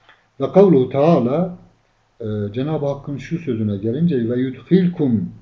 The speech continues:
cennatin tecri min tahtihel enhar" ila ahiril ayet. Bu, e, Allah sizi altından nehirlerin aktığı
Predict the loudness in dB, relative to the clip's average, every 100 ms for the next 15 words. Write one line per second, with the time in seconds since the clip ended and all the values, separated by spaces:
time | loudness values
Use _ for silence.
0 | _ -4 -2 0 2 0 0 -2 -2 -4
1 | -10 _ _ -4 -4 -2 0 0 -2 -2
2 | -4 -2 -6 -10 -8 -6 -4 -4 -4 -4
3 | 0 0 -2 -12 -20 _ _ -4 -4 -4
4 | -8 -8 -6 -6 -8 -16 _ _ _ _
5 | _ _ -4 -2 -2 -6 -16 -12 -10 -8
6 | -10 -12 -16 _ _ _ _ -18 -12 -8
7 | -4 -6 -6 -10 -8 -6 -8 -12 _ _
8 | -8 -8 -6 -6 -4 -2 0 -2 -2 -2
9 | -2 -2 -4 -6 -6 -2 0 0